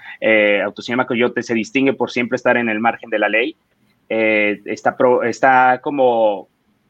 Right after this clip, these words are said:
eh, es, es el puta, la punta de lanza de, de todo nuestro negocio,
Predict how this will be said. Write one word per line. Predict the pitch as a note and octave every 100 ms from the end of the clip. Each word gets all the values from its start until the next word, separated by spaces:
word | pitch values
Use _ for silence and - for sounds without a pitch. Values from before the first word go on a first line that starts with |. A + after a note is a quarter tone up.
| _ A#2
eh, | C3 B2
es, | E3 -
es | E3 -
el | E3
puta, | - A3+ - F#3 D3+
la | C#3+ C3+
punta | F#3 G3
de | F3+
lanza | B2+ D3+ E3 G#3+ D4+ E4+
de, | C#3 B2 A2
de | A#2 A2
todo | - C#3+
nuestro | B2+ - G#2+
negocio, | G2+ G2 -